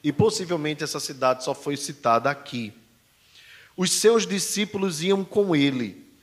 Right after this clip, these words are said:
e também numerosa multidão. E aqui eu queria chamar a atenção para o fato de que todos os milagres operados por Jesus, os seus discípulos estavam perto,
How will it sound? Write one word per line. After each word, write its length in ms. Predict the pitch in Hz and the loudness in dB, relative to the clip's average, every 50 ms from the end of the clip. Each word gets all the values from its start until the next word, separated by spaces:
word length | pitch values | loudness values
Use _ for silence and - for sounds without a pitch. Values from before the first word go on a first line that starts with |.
| _ _ - | _ _ -6
e 80 | 160 160 | -6 -4
também 380 | - 190 175 156 143 147 151 | -2 -4 -2 0 0 -2 0
numerosa 540 | 151 160 160 160 156 143 135 135 135 127 135 | -2 -2 0 2 2 4 4 4 2 2 0
multidão. 600 | 135 143 139 139 156 151 127 117 101 87 85 - - _ _ _ _ _ _ _ _ _ _ _ _ - - - - _ _ - | -4 -4 -6 -6 -4 -2 -2 -2 -2 -2 -6 -12 -18 _ _ _ _ _ _ _ _ _ _ _ _ -20 -20 -20 -20 _ _ -2
E 80 | 175 | -2
aqui 160 | 180 180 - | 0 0 0
eu 80 | 196 185 | -2 -2
queria 220 | 185 190 180 180 | 0 0 0 2
chamar 320 | 170 - - 165 156 156 147 | 2 0 -2 -2 0 0 0
a 40 | 143 | 0
atenção 480 | - - 135 - - - 180 165 151 | 0 -4 -8 -6 -4 -2 -2 -2 -2
para 200 | 135 - 156 156 | 0 0 0 0
o 40 | 147 | 0
fato 360 | - - 160 156 156 - 156 | 0 2 2 2 2 0 -6
de 100 | 147 151 | -12 -12
que 500 | - - 156 156 156 151 143 - - - - - - - - - - _ _ | -6 -2 0 0 0 0 -2 -8 -20 -20 -20 -20 -20 -20 -20 -20 -20 _ _
todos 380 | - 240 403 415 - - 202 202 | 0 2 2 4 2 0 -4 -4
os 140 | 214 180 180 | -4 -4 -4
milagres 640 | 196 185 156 139 131 131 135 135 131 131 135 120 131 | -2 -2 2 4 4 6 6 4 2 0 0 0 0
operados 640 | 135 135 - 135 120 117 120 120 120 117 120 - | 0 0 2 2 4 4 4 4 2 0 -2 -10
por 200 | - - 123 120 | -10 -6 -4 -4
Jesus, 760 | 117 107 113 104 101 98 123 139 139 123 90 - - - - - _ _ _ _ _ _ _ _ _ _ _ _ _ _ _ - | -4 -2 -4 -4 -4 -2 -2 0 0 0 -2 -4 -6 -6 -8 -12 _ _ _ _ _ _ _ _ _ _ _ _ _ _ _ -6
os 160 | 165 170 - | -4 -2 2
seus 220 | - 190 196 170 151 | 2 4 2 2 0
discípulos 600 | 180 165 - - - 170 170 175 165 160 151 160 | -2 -4 -2 -2 -2 -2 -2 -4 -6 -8 -8 -6
estavam 460 | 156 - - 165 160 156 170 180 170 | -6 -2 2 2 2 2 0 -4 -8
perto, 640 | - - 139 123 117 120 - - - - 95 95 | -2 0 2 2 2 2 -2 -8 -14 -14 -14 -14